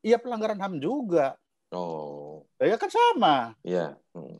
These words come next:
Speaker 1: Nah, tapi pelanggaran ham yang pembunuhan itu kita tidak sebut pembunuhan. Kalau pakai bom, kita bilang itu pembunuhan oleh teroris.
Speaker 2: Mm-mm.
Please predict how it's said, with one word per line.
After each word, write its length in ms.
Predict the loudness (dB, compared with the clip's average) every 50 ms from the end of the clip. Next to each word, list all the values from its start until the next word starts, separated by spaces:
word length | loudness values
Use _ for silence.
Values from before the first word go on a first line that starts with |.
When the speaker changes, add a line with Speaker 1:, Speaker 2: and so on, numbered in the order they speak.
| _
Speaker 1:
Nah, 240 | -2 2 4 4 4
tapi 720 | 4 4 4 4 4 2 0 2 4 6 8 8 6 4
pelanggaran 560 | 4 4 6 6 6 6 6 6 6 4 4 4
ham 160 | 4 4 4
yang 160 | 2 0 0
pembunuhan 400 | 0 0 0 2 2 0 0 0
itu 160 | -2 -2 -2 -2
kita 280 | -2 0 2 2 2 4
tidak 240 | 4 2 2 2
sebut 160 | 0 0 -2 -2
pembunuhan. 840 | -2 -4 -4 -4 -4 -2 -2 0 0 2 4 4 4 4 2 0 0
Kalau 240 | 0 2 2 2 0
pakai 320 | 0 -2 0 0 0 0
bom, 800 | 0 0 4 6 8 8 8 8 8 8 8 8 8 6 4 0
kita 320 | -4 -4 -4 -2 -2 -4 -2
bilang 320 | 0 0 0 0 0 -2
itu 320 | -8 -6 -4 -4 -4 -4 -8 _ _ _ _ _ _
pembunuhan 400 | -2 -2 -2 -2 -2 0 0 0
oleh 240 | 0 0 0 0 0
teroris. 880 | 0 0 0 0 -2 -2 -2 -2 -2 -2 -2 -2 -4 -6 -8 -14 -20 _ _
Speaker 2:
Mm-mm. 400 | -16 -16 -14 -12 -12 -12 -12 -14